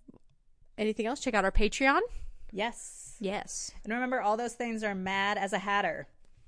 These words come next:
Speaker 1: Yes, we, we did not diversify. Not too
Speaker 2: Mm-mm.
Speaker 1: much.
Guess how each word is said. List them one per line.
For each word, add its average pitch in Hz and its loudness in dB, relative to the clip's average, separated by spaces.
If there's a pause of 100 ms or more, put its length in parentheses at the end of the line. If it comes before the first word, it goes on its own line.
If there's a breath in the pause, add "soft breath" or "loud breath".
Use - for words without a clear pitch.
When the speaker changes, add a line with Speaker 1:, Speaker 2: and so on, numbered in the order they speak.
(320)
Speaker 1:
Yes, - -14
we, 196 -2
we 185 -8 (300)
did 196 0
not 170 2
diversify. - -4 (220)
Not 208 -6
too 202 -6
Speaker 2:
Mm-mm. - -8
Speaker 1:
much. - -10